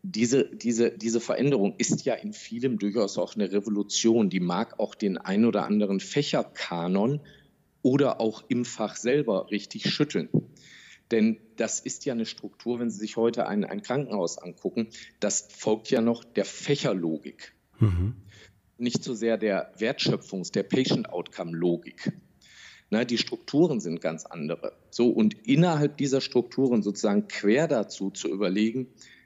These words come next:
Speaker 1: was sind die richtigen Kompetenzen, wie kann man die vermitteln, das ist ein Diskurs, der läuft ja auch schon ein bisschen, der führt ja auch schon zu ersten Ergebnissen.
Speaker 2: Mhm.
Speaker 1: Und ich bin da gar nicht so skeptisch,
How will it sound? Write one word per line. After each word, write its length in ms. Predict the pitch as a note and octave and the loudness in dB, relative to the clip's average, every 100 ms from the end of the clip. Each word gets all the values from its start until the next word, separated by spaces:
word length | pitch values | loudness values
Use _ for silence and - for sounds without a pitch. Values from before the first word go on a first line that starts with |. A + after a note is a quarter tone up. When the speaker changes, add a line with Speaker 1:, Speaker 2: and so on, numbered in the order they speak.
| _ - | _ -8
Speaker 1:
was 240 | E2+ C3 | -4 -2
sind 160 | - D#3+ | 0 0
die 80 | C#3+ | 0
richtigen 420 | C3 C3 A#2+ A2+ | 0 -2 -4 -4
Kompetenzen, 840 | - G#2+ G#2 - G#2+ A2+ - B2 - - - | -4 -6 -6 -2 0 0 0 -4 -4 -12 -8
wie 280 | F2+ G#2 C#3 | 0 2 0
kann 200 | - C#3+ | 0 2
man 160 | B2+ | 2
die 100 | A#2+ | 2
vermitteln, 560 | A2 A2+ F#2+ G2+ B2 B2+ - - _ | 2 2 2 2 0 -2 -6 -20 _
das 220 | - G2 | -2 -2
ist 180 | - - | -2 0
ein 80 | A2+ | 0
Diskurs, 540 | G2+ - - A2 B2+ | 0 -2 0 2 2
der 100 | - D#2+ | 0 0
läuft 340 | D#2 G2 - | 0 0 0
ja 80 | A#2+ | -2
auch 160 | C2+ - | 0 -4
schon 220 | B2+ A#2+ | -4 -4
ein 60 | |
bisschen, 360 | A#2 B2 - C3+ | -2 -2 -2 -2
der 100 | G#2 | -2
führt 380 | - - C#3 C#3+ | -4 -4 -4 0
ja 160 | A#2 | 0
auch 120 | - - | 0 -4
schon 240 | - F#2 | -4 -2
zu 140 | - | 0
ersten 360 | - G2 - - | 0 0 -2 -6
Ergebnissen. 760 | D2 F2+ E2 - A2+ - D#3+ - - | -6 -4 -2 -2 -2 0 -4 -4 -2
Speaker 2:
Mhm. 260 | G2+ F2 C3 - - _ | 0 2 -2 -8 -20 _
Speaker 1:
Und 280 | B2+ A#2+ A2 - | 2 2 0 -6
ich 160 | - | -4
bin 120 | A#2 | 0
da 120 | A#2+ G#2+ | 2 2
gar 240 | F2+ G#2+ | 0 0
nicht 180 | B2+ - | 0 2
so 140 | A2 | 0
skeptisch, 640 | G2+ - C3+ - F#2+ F#2 | 0 -2 -4 -2 -2 -2